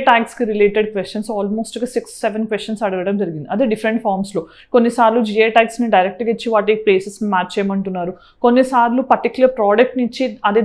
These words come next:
దేనికి సంబంధించి అని అడుగుతున్నారు. పర్-, మీకు గుర్తుంటే కలంకారీ గురించి అడిగారు already అలా. So అలా యూనిక్‌గా ఉండేవి, డిఫరెన్షియేటెడ్‌గా ఉండే వాటిని యూపీఎస్సీ అడిగింది. మళ్ళీ మీరు చూస్తే కనుక టీఎస్పీఎస్సీ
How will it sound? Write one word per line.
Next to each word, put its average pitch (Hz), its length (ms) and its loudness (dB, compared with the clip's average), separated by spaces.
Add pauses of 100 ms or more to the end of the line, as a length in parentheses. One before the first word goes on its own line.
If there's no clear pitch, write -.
దేనికి 214 320 0
సంబంధించి 208 460 -2
అని 202 100 -6
అడుగుతున్నారు. 175 400 -6
పర్-, 196 180 -4
మీకు 214 180 -2
గుర్తుంటే 233 400 0
కలంకారీ 208 540 2
గురించి 202 320 -2
అడిగారు 165 380 -2
already 156 340 -4
అలా. 156 100 -10 (300)
So 294 140 2
అలా 277 200 6
యూనిక్‌గా 240 420 2 (100)
ఉండేవి, 226 380 2 (180)
డిఫరెన్షియేటెడ్‌గా 233 920 0
ఉండే 202 260 0
వాటిని 202 320 -4 (180)
యూపీఎస్సీ 208 460 2
అడిగింది. 165 280 -4 (340)
మళ్ళీ 240 200 4
మీరు 254 180 2
చూస్తే 247 320 -2
కనుక 240 260 0
టీఎస్పీఎస్సీ 233 640 2